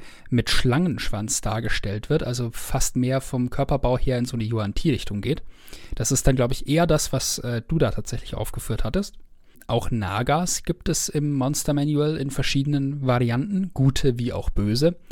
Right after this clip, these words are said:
Manche davon haben die unangenehme Eigenschaft, dass sie einfach wiedergeboren werden, wenn man sie umbringt.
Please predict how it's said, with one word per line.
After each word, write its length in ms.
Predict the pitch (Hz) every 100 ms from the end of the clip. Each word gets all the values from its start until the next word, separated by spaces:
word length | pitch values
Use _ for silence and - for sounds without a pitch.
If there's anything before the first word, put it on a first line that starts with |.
| - - -
Manche 300 | 123 127 131
davon 260 | 131 135
haben 200 | 123 127
die 100 | 135
unangenehme 600 | 156 151 143 123 123 123
Eigenschaft, 560 | 117 131 127 - 123 -
dass 160 | 117
sie 120 | - -
einfach 420 | 120 113 - -
wiedergeboren 600 | 160 131 104 107 101 107
werden, 240 | 104 120
wenn 120 | 110 107
man 120 | 104
sie 140 | 117
umbringt. 500 | 139 135 113 123 -